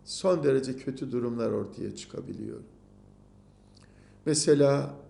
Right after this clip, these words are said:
bir yakınımız vardı, rahmetli Rana Hanım'ın sınıf arkadaşı. Çok muhterem bir hanımefendi. Karşılarına bir komşu geliyor efendim.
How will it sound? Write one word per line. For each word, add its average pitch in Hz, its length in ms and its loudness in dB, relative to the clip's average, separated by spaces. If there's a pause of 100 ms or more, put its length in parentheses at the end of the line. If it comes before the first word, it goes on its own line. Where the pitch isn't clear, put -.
(2000)
bir 147 300 4
yakınımız 139 680 0
vardı, 107 480 0 (680)
rahmetli 127 580 0
Rana 120 400 0
Hanım'ın 107 300 -4
sınıf - 420 -6
arkadaşı. - 680 -8 (2500)
Çok - 400 0
muhterem 139 520 2
bir 117 80 -2
hanımefendi. 110 840 -4 (1900)
Karşılarına 180 760 6
bir 180 160 4
komşu 160 440 -2
geliyor 110 380 2
efendim. - 460 -8